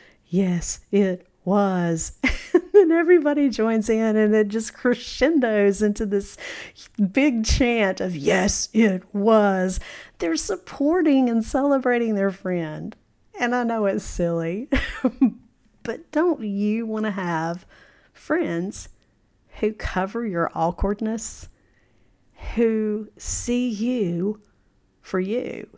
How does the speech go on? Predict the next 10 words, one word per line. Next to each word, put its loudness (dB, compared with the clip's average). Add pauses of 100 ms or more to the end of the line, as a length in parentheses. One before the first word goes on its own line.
(880)
who -6
lift -4
you -6
up -8
when -2
you're 0
down, -4 (800)
and -2 (100)
who -4
celebrate -6